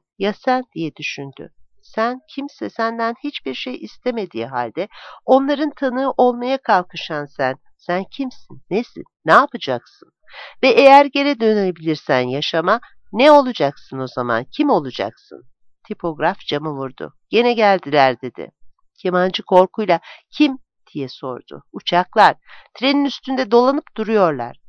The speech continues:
"Dolanıp duruyorlar mı? Hayal mi görüyorsun?" "Hayal görmüyorum. Gözümle görüyorum. Gel bak." "Vay canına," dedi Çilingir. "Vay canına." Ufak tefek ihtiyar uyanmıştı. Elini kulağın arkasına koyarak sordu.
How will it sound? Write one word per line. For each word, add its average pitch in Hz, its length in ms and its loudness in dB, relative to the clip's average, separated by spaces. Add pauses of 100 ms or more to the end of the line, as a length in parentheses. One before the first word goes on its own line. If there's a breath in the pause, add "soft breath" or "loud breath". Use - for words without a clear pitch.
"Dolanıp 233 360 -4 (120)
duruyorlar 190 600 4
mı? 156 180 -4 (300 loud breath)
Hayal 247 320 8
mi 277 180 -4
görüyorsun?" 135 720 -2 (260)
"Hayal 226 480 2
görmüyorum. 190 600 -2 (220)
Gözümle 214 460 0
görüyorum. 143 540 -4
Gel 165 280 6
bak." 180 160 2 (440)
"Vay 180 200 4
canına," 139 440 -10
dedi 139 220 -16
Çilingir. 156 500 -8 (340 loud breath)
"Vay 226 220 6
canına." 147 440 -8 (680 soft breath)
Ufak 311 400 2
tefek 262 480 -6
ihtiyar 180 560 -4
uyanmıştı. 143 720 -8 (180)
Elini 254 340 -6
kulağın 165 440 -4
arkasına 196 520 -8
koyarak 196 480 -8
sordu. 165 460 -12